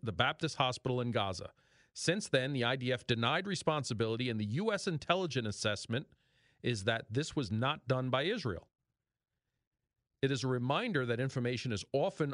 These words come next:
unreliable and disputed in the fog of war, especially on Twitter, where misinformation is rampant.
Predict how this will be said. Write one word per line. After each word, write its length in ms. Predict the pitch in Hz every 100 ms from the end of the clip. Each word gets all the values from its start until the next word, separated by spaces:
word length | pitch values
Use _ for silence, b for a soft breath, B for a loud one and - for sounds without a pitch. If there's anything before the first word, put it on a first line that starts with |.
| -
unreliable 800 | 143 156 156 123 117 117 120 -
and 140 | 110
disputed 640 | 98 - - 160 180 127 110
in 100 | 101
the 60 |
fog 360 | - 113 123 123
of 120 | 110
war, 240 | 110 104 85
especially 500 | - 165 160 175 151
on 160 | 143
Twitter, 360 | - 151 139 143
where 140 | 127
misinformation 760 | 113 131 135 139 131 113 110 120
is 140 | 113
rampant. 400 | 135 202 170 -